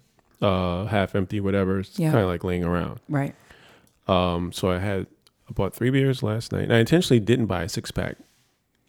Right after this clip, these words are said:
Speaker 1: because
Speaker 2: Why?
Speaker 1: I wanted to, whatever I drink, I wanted to just be gone and that be it.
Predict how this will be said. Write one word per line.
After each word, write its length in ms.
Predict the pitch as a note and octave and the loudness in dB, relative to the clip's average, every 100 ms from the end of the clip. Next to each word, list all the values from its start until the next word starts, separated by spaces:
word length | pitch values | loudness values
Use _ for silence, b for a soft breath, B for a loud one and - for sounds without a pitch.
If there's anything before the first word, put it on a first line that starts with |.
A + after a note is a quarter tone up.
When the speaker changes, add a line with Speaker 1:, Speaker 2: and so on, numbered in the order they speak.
| - | 0
Speaker 1:
because 300 | D#3+ A2+ G#2 | 4 6 6
Speaker 2:
Why? 40 | |
Speaker 1:
I 20 | G#2+ | 6
wanted 340 | G#2+ G#2 F#2+ | 6 2 -2
to, 500 | - A2 G2+ G2 F#2+ | -2 2 2 2 -2
whatever 340 | F#2 G#2 A2 G2+ | -2 2 4 4
I 60 | |
drink, 260 | F#2+ G#2+ - | 2 -2 0
I 20 | |
wanted 220 | F#2+ F#2+ | -2 -2
to 80 | F#2+ | -2
just 120 | F#2 | -4
be 100 | A2 | -6
gone 220 | G2 F#2+ | -6 -4
and 80 | F#2 | -4
that 120 | F2+ | -4
be 140 | D#2+ E2+ | -6 -8
it. 140 | - | -8